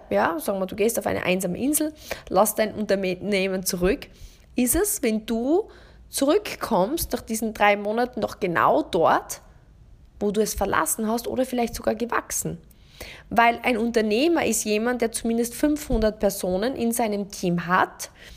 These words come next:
bereits andere Führungskräfte ausgebildet hat, weil ein Unternehmer hat den Hauptwert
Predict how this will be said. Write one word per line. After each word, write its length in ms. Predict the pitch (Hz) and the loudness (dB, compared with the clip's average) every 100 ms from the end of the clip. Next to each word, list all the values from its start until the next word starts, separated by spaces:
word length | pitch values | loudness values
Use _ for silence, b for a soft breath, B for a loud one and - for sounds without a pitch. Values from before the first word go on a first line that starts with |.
| B B B - | B B B 2
bereits 400 | 254 214 226 - | 4 6 4 0
andere 400 | 214 233 247 254 | -2 0 0 -2
Führungskräfte 880 | - 262 254 240 - 226 208 - - | 0 0 0 -4 2 4 4 2 4
ausgebildet 840 | 247 302 254 220 214 202 185 - | 4 2 -2 0 0 0 -2 2
hat, 340 | 202 - - - B B B B | 2 2 -4 -18 B B B B
weil 180 | 220 220 | 4 4
ein 160 | 214 202 | 2 -2
Unternehmer 840 | 190 196 196 175 190 240 277 254 | -2 -2 2 2 2 2 0 0
hat 160 | 208 - | 0 0
den 280 | 185 185 - | -4 -4 4
Hauptwert 920 | 202 226 - 220 208 196 214 214 | 4 4 -6 0 4 4 2 -4